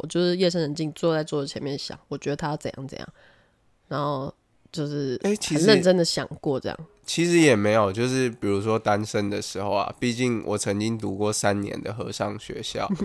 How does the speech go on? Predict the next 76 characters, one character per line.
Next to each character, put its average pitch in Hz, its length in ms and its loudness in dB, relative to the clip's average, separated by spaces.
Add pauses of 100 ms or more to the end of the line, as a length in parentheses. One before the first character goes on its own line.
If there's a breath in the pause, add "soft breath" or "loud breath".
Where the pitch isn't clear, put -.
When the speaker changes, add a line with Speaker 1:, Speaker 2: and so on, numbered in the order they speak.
Speaker 2:
<laughs> - 240 -8
那 143 160 2
时 139 140 0
候 120 360 6
就 123 160 -2
是 123 240 -2
三 120 300 4
年 104 240 0
都 107 240 2
会 113 140 2
很 101 200 -4
希 - 220 -2
望 107 240 4
可 101 140 -4
以 95 160 -4
赶 98 160 -6
快 104 180 -6
谈 - 240 -6
恋 101 180 -4
爱 98 220 -2
嘛， - 240 -8
对 85 100 -12
不 101 40 -10
对？ 85 200 -6 (640 soft breath)
然 101 100 0
后 113 340 2
在 143 240 4
那 143 360 2
三 139 340 4
年 110 200 0
的 104 120 -2
时 104 300 -6
间 107 260 0
呢， 101 300 -4 (140)
就 127 200 2
常 110 240 -2
常 107 200 0
会 113 100 0
去 117 140 -2
想， - 200 -4 (300 soft breath)
我 123 160 2
未 175 160 8
来 131 160 6
的 117 100 2
女 110 160 0
朋 107 160 -6
友 110 160 4
会 117 140 2
长 104 300 -4
什 - 180 -10
么 - 80 -8
样 101 260 -2
子， - 200 -12 (100)
然 101 140 0
后 104 240 2
大 107 180 2
概 104 160 4
是 110 140 -4
什 - 120 -8
么 101 120 -6
样 107 140 0
的 101 120 -2
性 110 320 -2
格 101 180 -4
啊， 101 120 2
什 - 120 -10
么 104 120 -4
样 104 120 0
的 104 120 -6
个 104 240 -4
性 107 200 -8
之 107 80 -8
类 107 160 0
的。 95 140 -2
而 117 100 0
且 110 280 -2